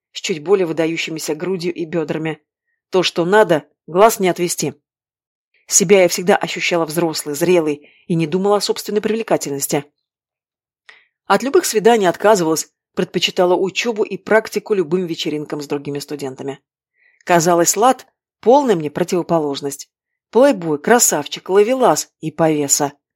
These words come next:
Я никогда особо ему не симпатизировала, скорее наоборот, Фет мне не нравился. Особенно его бирюзовый взгляд, что порой прожигал насквозь,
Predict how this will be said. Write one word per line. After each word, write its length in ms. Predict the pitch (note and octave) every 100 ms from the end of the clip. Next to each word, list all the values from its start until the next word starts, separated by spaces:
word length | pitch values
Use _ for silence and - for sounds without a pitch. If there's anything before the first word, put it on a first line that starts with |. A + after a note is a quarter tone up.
| _ _ _ F#3
Я 180 | F#3
никогда 420 | F#3 F3 F3+ F#3 F#3+
особо 300 | - F#3+ F#3+
ему 120 | F#3
не 120 | F#3
симпатизировала, 800 | G3 F3 F#3 G3+ F3+ A3 D#3+ D3+
скорее 340 | D3 F3+ F3 E3+
наоборот, 580 | E3+ D#3 F#3+ G#3 F3+ _ _ _
Фет 360 | - B3+ A#3
мне 120 | F3+ F3
не 120 | G3+
нравился. 640 | A3 F3 C#3+ C#3+ F3 D3+ _ _ _ _
Особенно 440 | D#3+ - E3+ F3+ F3+
его 180 | F3+
бирюзовый 460 | E3+ G3+ F#3 G#3+ A3
взгляд, 440 | G3 F3+ D3 D3 _ _ -
что 180 | -
порой 240 | E3+ F3 E3+
прожигал 480 | F#3 E3+ G#3 F3 D3+
насквозь, 540 | D3+ - D#3+ D#3